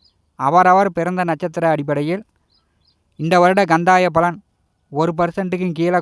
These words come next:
குறையாமல் இருந்துச்சுன்னா நம்ம வந்து தைரியமா முயற்சி செய்யலாம், தைரியமா எந்த ஒரு முடிவும் எடுக்கலாம். ஒரு பர்சன்ட்டுக்கு கீழே கந்தாய பலன் குறைஞ்சுன்னா வருடத்திற்கு முழுவதும் முக்கந்தாயம் இருந்துச்சுன்னா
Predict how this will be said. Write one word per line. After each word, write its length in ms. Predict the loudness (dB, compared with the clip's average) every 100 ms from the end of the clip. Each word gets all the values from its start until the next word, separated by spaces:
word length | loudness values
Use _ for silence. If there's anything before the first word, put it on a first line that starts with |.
| 0
குறையாமல் 400 | 2 2 0 -2
இருந்துச்சுன்னா 360 | -6 -6 -6 -6 -8 _ _ _ _ _ _
நம்ம 140 | -4 -4
வந்து 160 | -4 -2
தைரியமா 400 | 0 0 0 0 0
முயற்சி 280 | -2 -6 -8
செய்யலாம், 380 | -8 -4 -4 -6 -10 _ -6
தைரியமா 380 | -2 -2 0 0 -2
எந்த 140 | -2 -2
ஒரு 80 | -2 -4
முடிவும் 260 | -4 -4
எடுக்கலாம். 340 | -6 -4 -4 -6 _ _ _ _ _ _ -2 2
ஒரு 120 | 2 2
பர்சன்ட்டுக்கு 460 | 0 -2 -4 -4 -4 -2
கீழே 260 | 0 0 -4 -10 _ _
கந்தாய 420 | -6 -2 0 0 0
பலன் 240 | -2 -2 -4
குறைஞ்சுன்னா 440 | -4 -4 -8 -8 -8 -12 _ _ _ _ _ _ _ _ _ _ _
வருடத்திற்கு 680 | -2 0 2 0 -2 -4 -4 -4
முழுவதும் 420 | -2 0 -2 -4 -8 -10
முக்கந்தாயம் 560 | -6 -4 0 0 2
இருந்துச்சுன்னா 340 | -2 -4 -6